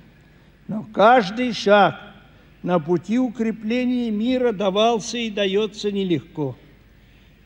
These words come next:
требуя напряженной борьбы против империалистических ястребов. Она особенно обострилась теперь, когда на Западе активизировались наиболее воинственные группировки,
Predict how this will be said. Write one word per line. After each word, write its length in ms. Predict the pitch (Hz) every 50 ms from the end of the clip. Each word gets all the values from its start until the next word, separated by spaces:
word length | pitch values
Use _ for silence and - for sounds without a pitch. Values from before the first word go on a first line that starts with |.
| _
требуя 640 | - 170 180 214 233 240 226 240 262 247 233 233 226 226
напряженной 1000 | 202 180 185 170 170 190 185 190 170 127 175 202 220 226 226 226 220 220 220
борьбы 500 | 190 170 202 202 196 165 156 175 220 226
против 440 | 208 220 220 208 208 196 196 196 190
империалистических 1300 | 196 190 175 139 170 175 170 180 185 180 185 175 - - - 202 196 - 202 - - - 202 175 - -
ястребов. 720 | 143 151 170 180 170 - - - - - 143 - 190 - - - _ - _ - - - _ _ - - - - -
Она 320 | - 170 190 208 226 254 262
особенно 640 | 220 - - 269 294 277 277 285 247 247 247 247
обострилась 840 | 247 240 262 254 - - - - 262 254 277 277 262 254 233 -
теперь, 560 | - - 254 247 202 262 240 220 175 131 113 - - - - - _ _ _ _ _ _ _ _
когда 400 | - 160 170 180 160 160 196 220
на 160 | 226 233 233 214
Западе 680 | 151 208 226 226 226 226 233 220 202 220 220 220 214 185 - - - - - - - - - -
активизировались 1160 | - 190 - - - 196 196 196 214 185 127 175 233 240 247 233 226 233 233 240 233 - -
наиболее 640 | 185 196 208 214 214 185 175 226 240 240 233 233 226
воинственные 840 | 214 208 220 220 233 233 240 226 - - - 214 220 220 220 220 214 202
группировки, 920 | 185 208 220 196 196 214 202 190 202 214 - 208 - 220 220 202 202